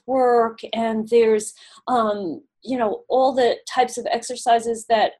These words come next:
bring consciousness to one's experience, but also grounding and connection. Um, let's talk about, um,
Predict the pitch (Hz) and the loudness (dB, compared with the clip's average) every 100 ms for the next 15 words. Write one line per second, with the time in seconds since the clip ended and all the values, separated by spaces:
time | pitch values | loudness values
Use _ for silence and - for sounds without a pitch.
0 | _ 233 214 - 220 220 214 220 214 - | _ -4 -4 -6 -6 -6 -8 -10 -10 -8
1 | 214 196 202 - - 220 226 202 185 - | -8 -6 -10 -14 -6 -4 -2 -4 -8 -8
2 | 190 170 - 196 196 190 196 196 196 190 | -4 -4 -6 -10 -6 -4 -4 -4 -4 -2
3 | 160 - - - _ - 202 185 185 - | -6 -8 -20 -20 _ -6 -2 -2 -2 -6
4 | - 190 185 185 - - - - - 233 | -6 -2 -2 -4 -12 -20 -20 -16 -4 -2
5 | 214 202 185 - _ 240 302 - - - | -2 -4 -8 -12 _ 0 0 0 -4 -2
6 | 302 269 220 196 - 196 208 180 170 | 0 2 2 2 -2 -8 -8 -10 -12